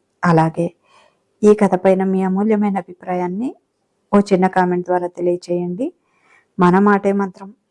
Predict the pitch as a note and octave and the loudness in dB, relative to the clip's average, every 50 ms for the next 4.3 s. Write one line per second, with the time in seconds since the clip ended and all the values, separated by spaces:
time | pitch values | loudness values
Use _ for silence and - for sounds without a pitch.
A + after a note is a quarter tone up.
0 | _ _ _ _ _ F#3 F#3 F#3 G3 G#3+ G#3 - - G#3 G3+ G3+ G3 G3 F#3+ - | _ _ _ _ _ 2 2 4 4 2 0 -2 -4 -4 -2 -2 -2 -4 -4 -2
1 | - G3 F#3+ F#3+ F#3+ F#3 - - - - - _ _ - G3 F#3 F3+ F3+ F3+ F3+ | -2 -2 -2 -2 -4 -6 -8 -12 -14 -16 -18 _ _ -2 -2 0 2 2 0 0
2 | - - G3 A3 C4+ - - _ _ _ _ _ _ _ _ _ _ _ _ _ | -2 -2 -2 -2 -2 -4 -6 _ _ _ _ _ _ _ _ _ _ _ _ _
3 | - - - F#3+ F3+ F3+ - - - G#3+ G3+ F#3+ G3 - - F#3 F3+ - - - | -10 -2 0 0 0 0 -4 -8 -4 -2 -2 -2 -4 -6 -8 -8 -8 -8 -12 -12
4 | F#3+ F#3+ F3+ E3 E3+ E3 | -10 -8 -8 -8 -8 -8